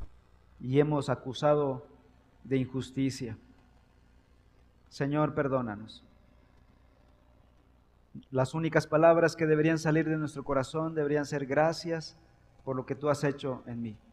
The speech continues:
y ruegos por aquellos que aún no vienen delante de ti, suplicar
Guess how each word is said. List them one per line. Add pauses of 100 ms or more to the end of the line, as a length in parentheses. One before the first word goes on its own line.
(680)
y (800)
ruegos
por
aquellos
que
aún
no
vienen
delante
de
ti,
suplicar